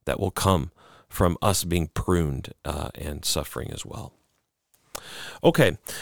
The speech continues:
now I wanna talk with you about the Holy Spirit,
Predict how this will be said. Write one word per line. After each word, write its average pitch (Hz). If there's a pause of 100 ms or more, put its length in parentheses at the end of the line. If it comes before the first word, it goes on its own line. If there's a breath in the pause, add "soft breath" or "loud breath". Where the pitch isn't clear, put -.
now 160
I 247
wanna 185
talk 113
with 98
you 92 (240)
about 98 (1500 loud breath)
the 101
Holy 127
Spirit, -